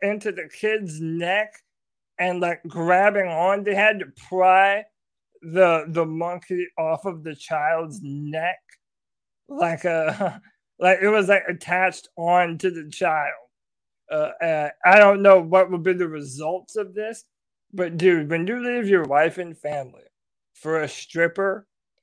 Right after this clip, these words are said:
that's bad enough, man. But then you leave it for a stripper who owns a monkey,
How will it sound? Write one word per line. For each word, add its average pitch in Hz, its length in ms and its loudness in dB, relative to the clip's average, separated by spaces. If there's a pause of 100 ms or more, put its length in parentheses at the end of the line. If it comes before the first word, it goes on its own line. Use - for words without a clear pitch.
(160)
that's 202 400 0
bad 185 460 4
enough, 160 400 4
man. 127 340 -14 (400)
But 214 180 0
then 247 200 -2
you 247 120 -2
leave 240 300 0
it 226 140 2
for 214 180 0
a 190 80 0
stripper 202 680 -4 (320)
who 202 200 -2
owns 208 380 2
a 185 100 6
monkey, 170 720 0